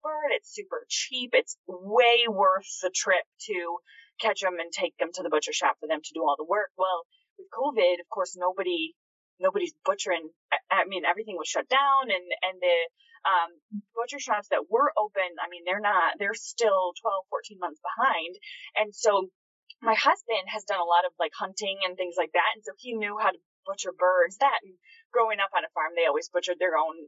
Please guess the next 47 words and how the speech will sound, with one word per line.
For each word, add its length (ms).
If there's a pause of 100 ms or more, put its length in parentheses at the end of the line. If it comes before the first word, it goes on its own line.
chickens 360
and 120
ducks 280
and 100
stuff. 240 (400)
And 220
so 460
he, 600
he 80
was 120
like, 200
"Nope, 380
we're 120
gonna 220
do 160
this 200
ourselves 560
and 120
we'll 300 (140)
figure 320
it 100
out." 300
And 200
so 360 (120)
I 140
was 160
like, 240
"Okay," 640
this 160
was, 300
other 240 (100)
than, 160
like, 160 (200)
deer 340 (160)
and 120
stuff, 280
this 160
was 100
the 140
first 220
time 160
I'd 120
ever, 400 (400)
like, 240
butchered 460
our 180
own 160